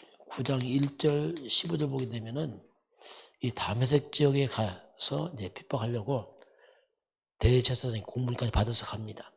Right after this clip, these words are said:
그렇게 하다가 그 다메섹 가는 그 길 가운데서 하늘의 빛이 임하면서 부활하신 예수를 만납니다.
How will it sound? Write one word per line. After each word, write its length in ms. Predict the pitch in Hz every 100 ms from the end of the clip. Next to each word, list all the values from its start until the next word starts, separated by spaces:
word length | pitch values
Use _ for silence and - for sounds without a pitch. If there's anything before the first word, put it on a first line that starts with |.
| _ -
그렇게 260 | 143 -
하다가 560 | 139 139 131 151 160 - - - - - - _ _
그 120 | - 147
다메섹 440 | 92 127 139 156
가는 260 | - 151 143
그 180 | 151
길 260 | - 147 156
가운데서 840 | - - 147 160 160 - 127 87 - _ _
하늘의 340 | - 143 139 -
빛이 260 | - -
임하면서 640 | 139 120 113 - 147 - - - _ _ _ - - - _ _ - -
부활하신 520 | - 120 127 127 - 107
예수를 200 | 98 113
만납니다. 500 | 107 - - -